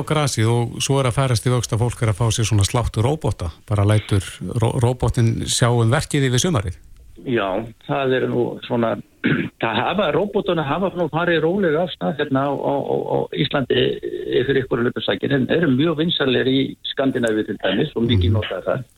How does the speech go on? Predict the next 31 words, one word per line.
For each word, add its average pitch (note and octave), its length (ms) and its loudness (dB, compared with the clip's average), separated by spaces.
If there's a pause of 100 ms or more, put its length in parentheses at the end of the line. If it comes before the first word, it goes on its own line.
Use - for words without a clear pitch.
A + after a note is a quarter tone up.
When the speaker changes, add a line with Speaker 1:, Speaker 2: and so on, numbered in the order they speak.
(680)
Speaker 2:
En A#2+ 240 0
þeir D#3+ 260 2
eru E3+ 480 0
svona C#3+ 240 -2
detta - 320 -2
inn C#3 120 0
og C3 120 0
við D#3 200 2
verðum D#3 340 -2
með C#3+ 180 0
róbota C3+ 480 -2
frá B2 240 -4
Alco B2+ 380 -2
núna A#2+ 260 0
í A#2 160 2
sumar B2 400 -2 (1040)
og A2+ 300 -2
þetta B2+ 240 -6
eru A#2 140 2
auðvitað A#2 280 -2
róbota A#2+ 400 -2
sem A2+ 160 -4
eru A2+ 140 0
bara A2 240 0 (1600)
vinna B2 240 2
allan B2+ 240 -2
tímann F#3+ 340 0
meðan B2 280 0
þú C3 140 0
ert A#2+ 160 -6
að, B2 160 -4